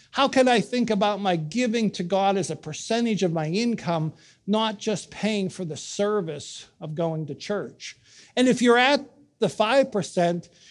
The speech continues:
you cannot jump immediately to the tithe. Nobody has all that money sitting around their house. But can you make one step? Can you go one column? Can you go from five percent to six? Or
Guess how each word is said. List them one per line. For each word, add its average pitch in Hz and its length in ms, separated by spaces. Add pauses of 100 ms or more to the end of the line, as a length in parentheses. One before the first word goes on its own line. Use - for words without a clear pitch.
(120)
you 240 200
cannot 233 840 (240)
jump 214 480
immediately 190 760
to - 180
the 165 120
tithe. 156 600 (340)
Nobody 240 440
has 202 300
all 196 200
that 180 200
money 175 320
sitting 175 360
around 160 320
their 135 100
house. 123 680 (540)
But 185 140
can 240 320
you 220 100
make 202 340
one 196 520 (220)
step? - 580 (600)
Can 226 180
you 214 120
go 190 240
one 190 400
column? 165 640
Can 196 260
you 185 80
go 196 240
from 185 240
five 196 420
percent 185 440
to 151 60
six? - 520
Or 165 160